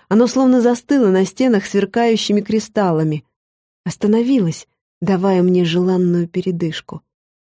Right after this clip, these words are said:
И вот в конце очередного коридора появилось оранжевое мерцающее пятно, и я сразу поняла, что добралась до артефакта. Мой проводник рассыпался искрами, стены раздались вширь, открывая большое пространство зала, посреди которого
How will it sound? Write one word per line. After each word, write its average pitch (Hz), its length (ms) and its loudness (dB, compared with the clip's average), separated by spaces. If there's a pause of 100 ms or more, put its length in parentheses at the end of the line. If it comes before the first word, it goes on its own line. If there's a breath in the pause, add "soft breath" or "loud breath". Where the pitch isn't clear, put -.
(220)
И 214 120 2
вот 277 240 0
в - 40 -14
конце 202 360 0
очередного 220 480 0
коридора 214 480 2
появилось 208 680 0
оранжевое 214 720 2
мерцающее 214 680 -2
пятно, 247 460 0
и - 60 -4
я 233 200 0
сразу 247 320 -2
поняла, 233 420 0
что 240 180 -6
добралась 214 800 -2 (360)
до 175 140 -2
артефакта. 175 760 -8 (840)
Мой 208 240 4
проводник 190 640 0
рассыпался 185 720 -4
искрами, 180 640 -2 (520)
стены 226 640 2
раздались 196 640 0
вширь, 247 400 0
открывая 185 500 0
большое 180 460 -2
пространство 185 680 -4
зала, 196 400 -2
посреди 175 460 -6
которого 180 840 -8